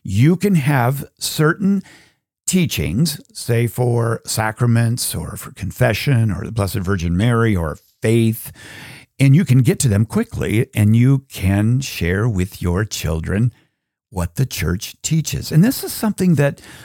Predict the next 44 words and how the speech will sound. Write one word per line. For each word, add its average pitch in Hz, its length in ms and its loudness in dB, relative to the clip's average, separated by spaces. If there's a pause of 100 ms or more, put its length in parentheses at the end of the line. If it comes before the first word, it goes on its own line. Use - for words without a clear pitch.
a 123 100 2
lot 160 220 4
of 156 80 4
men 139 320 4
are, 107 120 2 (120)
are, 117 320 -2
are 117 160 0
telling 123 460 2
me, 85 260 -2 (180)
or 110 320 -2
I 107 60 0
should 120 240 -2
say 92 120 0
have 113 260 0
been 107 120 2
telling 82 300 -4
me 92 140 0
over 98 180 -2
the 98 80 0
years, 110 380 0
is 104 120 -2
that, 107 200 -2 (180)
"I - 140 -4
don't 151 200 0
know 151 200 4
enough 143 340 0
and 98 80 -2
I 117 80 2
don't 139 160 0
know 175 80 0
how 104 180 2
to 123 120 0
navigate." 110 640 -2 (760)
Well, 120 480 -4 (460)
most - 320 -8
people 127 320 0
navigate 120 680 0
pretty 147 240 -2
well 110 300 0
on 92 140 0
their 80 100 -6
smartphones. - 760 -6 (760)
And 113 200 4
they 131 280 4